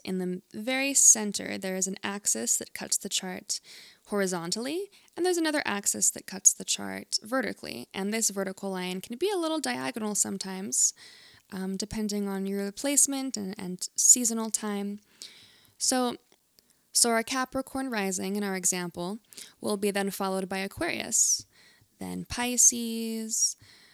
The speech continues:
then Aries, Taurus, Gemini, Cancer, Leo, Virgo, so on and so forth. So this wheel,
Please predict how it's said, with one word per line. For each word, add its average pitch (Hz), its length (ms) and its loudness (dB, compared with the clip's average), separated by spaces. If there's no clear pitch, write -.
then 202 300 -2
Aries, 214 720 -2
Taurus, 262 680 0
Gemini, 202 640 0
Cancer, 185 580 -2
Leo, 185 380 -4
Virgo, 202 800 -2
so - 240 2
on 247 180 0
and 214 140 0
so 196 160 2
forth. - 480 -8
So 240 380 0
this 254 300 6
wheel, 208 580 -2